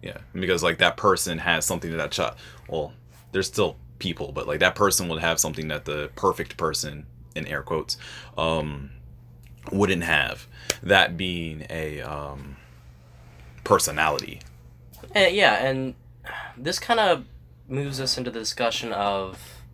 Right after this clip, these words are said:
Speaker 2: eugenics and genetic engineering and such, where you want to, you wanna give the best life for the child as possible.
Speaker 1: Mm-hmm.
Speaker 2: And so, but how ethical is it to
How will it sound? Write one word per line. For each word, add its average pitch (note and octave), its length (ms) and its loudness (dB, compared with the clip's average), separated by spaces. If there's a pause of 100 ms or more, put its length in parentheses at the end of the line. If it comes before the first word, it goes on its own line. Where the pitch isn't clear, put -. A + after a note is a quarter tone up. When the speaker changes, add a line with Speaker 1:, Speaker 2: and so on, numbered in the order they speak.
(480)
Speaker 2:
eugenics G2+ 680 -2
and G#2 220 -6
genetic G2 360 0
engineering F2+ 480 -6
and - 100 -12
such, - 360 -6
where G2 420 2 (1200)
you C3+ 260 -4
want D3 380 4
to, A#2 500 -2 (1200)
you C3 160 -6
wanna E3+ 220 2
give C3 200 0
the A#2 100 0
best G2 300 0
life F#2 240 0
for - 100 -10
the F#2 80 -6
child F2 300 -2
as E2 80 -14
possible. F2+ 600 -6
Speaker 1:
Mm-hmm. F#2 160 -6 (240)
Speaker 2:
And G#2+ 180 -6
so, G#2 540 4 (440)
but - 200 0
how C3+ 340 2
ethical A2 520 0
is F#2+ 160 -8
it G2 160 -10
to F2+ 520 -6